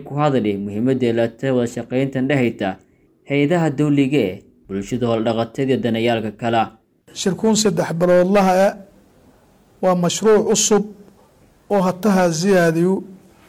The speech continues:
Speaker 2: la iska waraysado la fadaaw, wasaaradda walaa yeedaha ay toona la eraaw,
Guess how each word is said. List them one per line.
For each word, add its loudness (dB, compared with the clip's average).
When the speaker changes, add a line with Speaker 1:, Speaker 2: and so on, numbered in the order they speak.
Speaker 2:
la 2
iska 0
waraysado 4
la 4
fadaaw, 4
wasaaradda 4
walaa 6
yeedaha 4
ay 2
toona 0
la 2
eraaw, 4